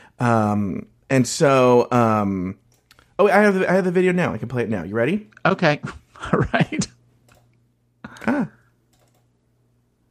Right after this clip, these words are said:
Speaker 1: Um, how can we make me make it bigger? What's going on? Anyway, so I played it a little bit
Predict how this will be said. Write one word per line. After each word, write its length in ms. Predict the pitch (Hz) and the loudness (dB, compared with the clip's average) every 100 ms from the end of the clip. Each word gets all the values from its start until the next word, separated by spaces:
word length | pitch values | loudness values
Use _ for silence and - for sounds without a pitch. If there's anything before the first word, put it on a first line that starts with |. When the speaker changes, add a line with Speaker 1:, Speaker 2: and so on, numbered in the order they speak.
| _ _ _ _ _ _ _ _ _ _ | _ _ _ _ _ _ _ _ _ _
Speaker 1:
Um, 1000 | 117 110 113 117 120 117 117 117 110 107 - - - - _ _ _ _ _ _ _ _ _ _ _ _ _ _ _ - | -4 0 0 0 0 0 0 0 0 -2 -8 -20 -20 -20 _ _ _ _ _ _ _ _ _ _ _ _ _ _ _ -10
how 100 | 156 | -4
can 180 | 95 87 | 2 2
we 80 | |
make 140 | - 160 | 2 2
me 80 | 147 | 0
make 160 | 151 | 0
it 40 | - | 0
bigger? 320 | - - - - _ _ _ _ _ _ _ _ _ _ _ _ _ _ _ _ _ _ _ _ _ _ _ _ _ _ _ _ _ _ _ _ _ _ _ _ _ | -2 -4 -8 -12 _ _ _ _ _ _ _ _ _ _ _ _ _ _ _ _ _ _ _ _ _ _ _ _ _ _ _ _ _ _ _ _ _ _ _ _ _
What's 160 | 190 - | -14 0
going 240 | 208 202 | 2 2
on? 140 | - - _ _ _ _ _ _ _ _ _ _ 135 | -2 -10 _ _ _ _ _ _ _ _ _ _ -6
Anyway, 320 | 170 185 139 - - _ _ | 0 2 0 -2 -14 _ _
so 160 | 233 | -2
I 100 | - | 0
played 220 | - 269 370 | 2 2 2
it 80 | |
a 40 | 392 | 2
little 240 | 233 156 | 0 0
bit 380 | 110 95 117 - | -2 -4 -4 -10